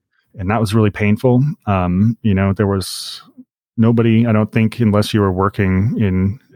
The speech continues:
an actual big software team, was using version control. And no one was really thinking about how do we, uh, deploy the code and all that kind of stuff. So the good news is today, it's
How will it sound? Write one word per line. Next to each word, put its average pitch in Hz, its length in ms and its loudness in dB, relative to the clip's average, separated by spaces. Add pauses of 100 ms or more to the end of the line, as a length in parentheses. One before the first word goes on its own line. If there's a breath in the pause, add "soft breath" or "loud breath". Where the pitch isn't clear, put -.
(240)
an 104 180 0
actual 104 340 -2
big 90 260 -2
software 104 360 -2
team, 98 180 -2
was 92 140 0
using 101 280 2
version 98 280 0
control. 95 460 0
And 90 80 0
no 95 80 0
one 95 140 0
was 92 120 -4
really 98 140 2
thinking 98 320 -2
about 92 360 0 (500 soft breath)
how 113 100 -2
do 110 80 2
we, 98 260 0
uh, 90 180 -2
deploy 101 420 0
the 95 100 -2
code 101 340 0
and 98 120 0
all 98 100 2
that 98 220 -4
kind 104 120 -2
of 101 60 -2
stuff. 110 240 -2
So 117 160 0
the 101 80 2
good 139 160 0
news 120 260 2
is 101 240 0
today, 104 520 0 (480)
it's - 560 -10